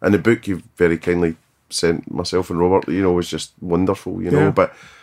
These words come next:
Speaker 1: I can't wait to see that brand document. Actually, he's, he's,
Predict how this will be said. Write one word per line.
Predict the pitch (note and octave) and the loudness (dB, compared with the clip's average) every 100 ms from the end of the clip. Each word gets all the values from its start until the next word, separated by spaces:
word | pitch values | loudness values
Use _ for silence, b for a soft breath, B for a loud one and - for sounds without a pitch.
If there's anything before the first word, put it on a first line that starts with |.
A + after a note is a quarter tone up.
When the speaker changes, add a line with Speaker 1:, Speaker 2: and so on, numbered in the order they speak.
| B - | B -16
Speaker 1:
I | - | -10
can't | F#2 | -8
wait | F#2 F2+ | -8 -6
to | |
see | - F2 | -6 -2
that | F2 - | -4 -4
brand | - E2 F2+ | -4 -2 0
document. | G2+ - F#2 | -2 2 2
Actually, | A2 - G#2+ | 2 0 0
he's, | G#2 - | 0 0
he's, | F#2+ F#2 | -4 -6